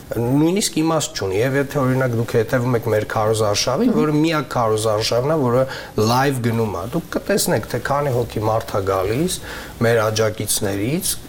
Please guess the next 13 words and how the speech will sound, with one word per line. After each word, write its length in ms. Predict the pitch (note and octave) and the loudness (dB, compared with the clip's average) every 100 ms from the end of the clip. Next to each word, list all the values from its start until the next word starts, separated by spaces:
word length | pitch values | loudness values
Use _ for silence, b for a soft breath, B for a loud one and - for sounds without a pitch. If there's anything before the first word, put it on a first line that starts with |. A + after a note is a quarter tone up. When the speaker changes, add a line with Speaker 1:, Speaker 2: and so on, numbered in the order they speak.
| - | -4
Speaker 1:
կամ 180 | F3+ F#3 | 0 0
պոտենցիալ 680 | F#3+ F#3+ F#3+ F#3+ D#3+ D#3+ C#3+ | 2 2 2 0 0 2 2
աջակիցներից, 960 | A2+ G#2 G2 - G2+ - F#2+ G2 D3+ - | 0 -2 -4 -4 -6 -4 -4 -4 -6 0
միանում 560 | B2+ D#3 E3 F3 D3 | 2 4 2 2 0
այդ 160 | F#2+ G#2 | -2 0
երթերին, 640 | G2+ G2+ - G#2 C3 A#3+ | 0 0 0 0 2 2
և 220 | F3 F3+ F#3 | 2 2 2
մենք 240 | G#3+ - | 2 0
մարդ 460 | A2 B2+ D3 C3 A2 | 0 2 2 0 0
բերելու 440 | G#2 A2+ A#2+ F3+ G#3+ | 2 4 4 2 0
խնդիր 420 | C#3 C#3 D#3+ F#3 | 0 0 -2 -4
չունենք 460 | - C#3+ D3+ F#2+ | -2 2 2 0
հանրահավաքին։ 840 | G2+ F#2+ F#2+ F#2+ F#2+ F#2+ F#2 G3+ | 0 0 0 0 0 -2 -4 -6